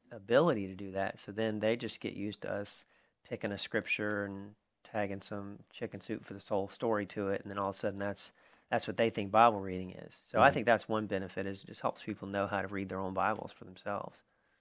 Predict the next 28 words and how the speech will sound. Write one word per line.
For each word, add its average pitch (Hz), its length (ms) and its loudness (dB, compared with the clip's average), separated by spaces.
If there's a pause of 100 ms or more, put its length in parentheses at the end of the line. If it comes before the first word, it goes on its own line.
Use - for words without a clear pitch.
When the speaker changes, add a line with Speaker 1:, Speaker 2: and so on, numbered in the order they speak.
(180)
Speaker 2:
I 131 60 10
love 127 180 12
what 113 140 8
you - 60 -10
said 110 260 10
about 95 320 10
the, 92 360 6
uh, 82 280 4
about 95 240 6
the 92 60 2
thematic 104 440 10
approach. 98 340 6
And 110 100 8
I, 113 200 8
I 127 40 12
think 135 180 10
it's - 120 6
one 107 120 8
of 90 80 4
the 92 80 8
difficulties 95 680 6
and 92 120 6
maybe 98 220 10
even 92 220 6
one 90 140 6
of 82 60 2
the 87 80 4
challenges 98 720 8